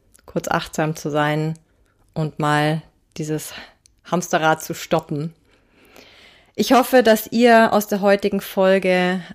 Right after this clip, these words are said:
auch was mitgenommen habt, das euch in eurem Alltag hilft, eben auch immer wieder Kraft zu tanken zwischendurch.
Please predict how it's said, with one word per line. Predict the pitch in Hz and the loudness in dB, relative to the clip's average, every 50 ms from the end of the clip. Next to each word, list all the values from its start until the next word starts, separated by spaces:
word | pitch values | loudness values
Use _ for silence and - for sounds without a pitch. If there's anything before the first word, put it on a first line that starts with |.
| - _ | -10 _
auch | - 196 220 - - - | 2 2 2 2 2 2
was | 269 269 - | 0 2 2
mitgenommen | 262 254 247 - - 240 226 220 214 214 214 208 196 | 2 0 0 0 0 0 2 4 4 4 2 2 2
habt, | 220 214 208 - - - - - _ _ _ _ _ _ - - | 0 -2 -2 -6 -12 -20 -20 -20 _ _ _ _ _ _ -14 -8
das | - 196 - - | -6 -6 -2 0
euch | 160 170 180 196 - - | 2 2 2 2 0 -2
in | 185 - | -4 -2
eurem | 165 170 180 190 185 180 170 | -2 0 0 0 0 -2 -2
Alltag | - 170 170 175 - 185 170 - | -2 -2 -2 -2 -4 -6 -8 0
hilft, | - 214 220 262 359 - - - - - _ _ _ _ _ _ - - - _ _ _ - | 2 4 4 4 4 0 -4 -10 -20 -20 _ _ _ _ _ _ -20 -20 -20 _ _ _ -6
eben | 185 185 185 - | -4 -4 -2 -2
auch | - - | -4 -2
immer | - 214 220 220 208 | 0 0 2 2 2
wieder | 202 190 180 180 | 2 2 0 0
Kraft | - - 190 208 226 - - - | -2 -2 -2 -2 -2 -4 -8 -8
zu | - 220 | -8 -8
tanken | - - 214 190 196 208 214 208 - 208 202 202 202 - | -6 -4 -2 0 0 0 -2 -4 -4 -2 -2 -2 -4 -6
zwischendurch. | - - 202 202 - 202 196 - 190 185 185 190 190 190 - - - | -4 -4 -4 -2 -2 -4 -4 -2 -2 -2 -2 -2 -4 -6 -8 -14 -18